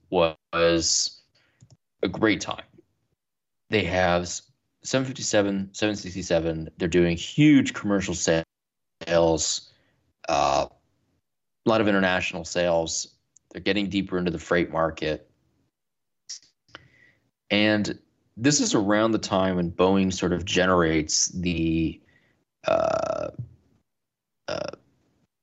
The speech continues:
I wanted to say the, not the mystique,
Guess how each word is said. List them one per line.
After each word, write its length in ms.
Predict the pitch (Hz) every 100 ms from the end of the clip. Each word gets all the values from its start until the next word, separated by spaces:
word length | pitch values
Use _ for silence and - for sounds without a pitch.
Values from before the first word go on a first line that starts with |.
| _ _ - -
I 40 | 120
wanted 160 | 143
to 60 | 117
say 220 | - 110
the, 280 | 98 92 73 - - -
not 220 | 101 104
the 80 | 110
mystique, 840 | 92 - - - 80 67 - -